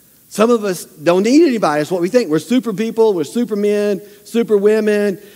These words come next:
And what happened is Samson didn't get, I call it fresh eyes.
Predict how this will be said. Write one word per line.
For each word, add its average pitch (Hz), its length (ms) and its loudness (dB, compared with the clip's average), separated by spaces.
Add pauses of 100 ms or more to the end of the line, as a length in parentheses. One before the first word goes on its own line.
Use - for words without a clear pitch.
And 156 160 -2
what 190 160 0
happened 233 380 -2
is 165 500 -2
Samson 214 520 0
didn't 180 640 -6
get, 175 360 -2
I 160 100 -4
call 180 200 -2
it 170 140 -2
fresh 185 400 -4
eyes. 147 640 -10